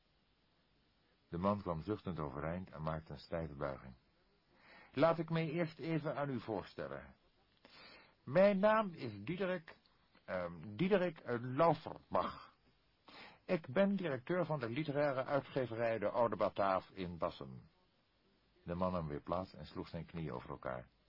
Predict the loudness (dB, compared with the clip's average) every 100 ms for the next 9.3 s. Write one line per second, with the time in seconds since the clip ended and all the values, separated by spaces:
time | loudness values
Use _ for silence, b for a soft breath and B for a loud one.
0 | _ B B B B B B B 0 6
1 | 8 6 2 4 4 2 -2 -2 0 0
2 | 0 -4 0 2 4 4 4 2 2 -4
3 | -8 -6 -2 0 2 0 -6 -4 -2 -2
4 | -2 0 0 -2 -10 -4 -4 -4 -8 -8
5 | -8 -12 -14 _ _ _ _ _ _ _
6 | _ _ _ -20 b b b b _ _
7 | _ -14 -10 -4 -4 -2 -2 -2 -4 -12
8 | -8 -8 -8 -6 -4 -4 -6 -10 -4 -4
9 | -4 -10